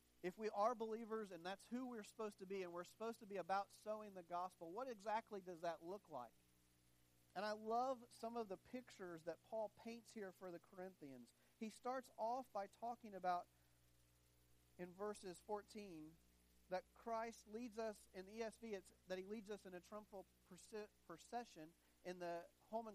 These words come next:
Christian Standard, which we read, it says he puts us on display. What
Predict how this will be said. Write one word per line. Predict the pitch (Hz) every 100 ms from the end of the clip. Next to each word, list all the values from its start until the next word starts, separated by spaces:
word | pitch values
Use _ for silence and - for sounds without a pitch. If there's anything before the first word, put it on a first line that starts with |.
| -
Christian | 196 - 175
Standard, | 208 208
which | 180 175
we | 180 175
read, | 175
it | 185 - -
says | 214 190
he | 180 -
puts | 240 226
us | 196 -
on | 208 208
display. | 175 151 - - 220 208 139 98 - - - - - - - - - - - - - -
What | 196